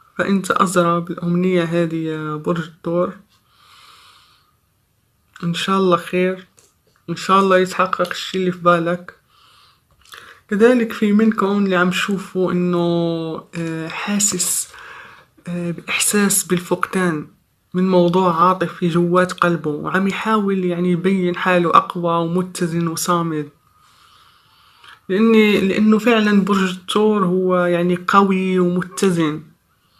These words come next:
وحساس بنفس الوقت، حتى إذا كانوا الناس، يعني، ما هو شايفين الصفة هذه، يعني، وعاطفي كتير. كذلك في منكم اللي واخد وقته وعم بيفكر تفكير عميق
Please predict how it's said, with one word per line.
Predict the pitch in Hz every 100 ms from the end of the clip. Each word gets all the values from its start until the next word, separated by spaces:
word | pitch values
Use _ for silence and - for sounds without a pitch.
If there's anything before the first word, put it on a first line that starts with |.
| _ _ - -
وحساس | 175 208 - 208 214 202 170
بنفس | 180 185 -
الوقت، | 170 165 170 -
حتى | - 202 -
إذا | - 175 180
كانوا | 202 190 175
الناس، | 175 185 185
يعني، | 165 165
ما | 170 196
هو | 208
شايفين | - 185 185 185 196 175
الصفة | 170 185 185 170 165
هذه، | 175 190 175 180 180
يعني، | 165 165 165
وعاطفي | 160 156 170 180 185 196 180
كتير. | 180 - 190 151 - _ _ _ - - - - - - - _ _ _ _ _ _ _ _ _ _ _ _ _ _ _ _ _ - - -
كذلك | - 190 226 233
في | - 214
منكم | 208 226 226 202
اللي | 202 190
واخد | 190 196 - 170
وقته | 185 185 -
وعم | 180 175
بيفكر | 170 175 196 - 175
تفكير | - 185 - - 190 170
عميق | 160 160 180 214 220 170 - -